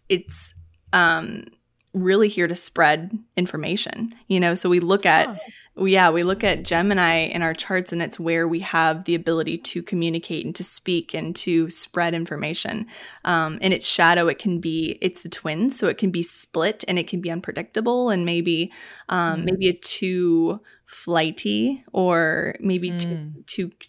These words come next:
Speaker 1: too careless, you know, in certain ways.
Speaker 2: Mm.
Speaker 1: Um, but in its highest expression, it's a good communicator. It can be, um, it can be really powerful in spreading information and in leading in that way.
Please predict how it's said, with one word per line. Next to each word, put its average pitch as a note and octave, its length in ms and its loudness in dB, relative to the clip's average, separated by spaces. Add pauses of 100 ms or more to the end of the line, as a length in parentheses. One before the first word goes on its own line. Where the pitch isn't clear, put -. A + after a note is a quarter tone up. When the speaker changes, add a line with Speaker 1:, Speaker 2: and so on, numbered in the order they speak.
(120)
Speaker 1:
too G#3+ 380 0
careless, - 680 -4
you F3 140 0
know, D#3 180 -4
in E3+ 160 -4
certain - 300 -2
ways. E3+ 360 -2
Speaker 2:
Mm. F#3 380 -4
Speaker 1:
Um, F#3 300 2
but G3 160 6
in G3+ 100 4
its G3+ 220 0
highest A#3 340 -2
expression, F#3+ 580 -2
it's F3 220 -4
a F3+ 60 0
good F3 260 -2
communicator. - 600 -2
It - 100 -4
can F3+ 220 -2
be, E3+ 420 -2
um, - 640 -8 (520)
it G3 80 -8
can G3+ 100 -2
be F#3+ 80 -2
really F3 280 0
powerful E3+ 760 0
in E3 240 -4
spreading E3 460 0
information E3 540 -6
and D#3+ 100 -6
in D#3+ 160 -6
leading E3+ 300 -4
in D#3+ 120 -6
that - 180 -4
way. - 380 -6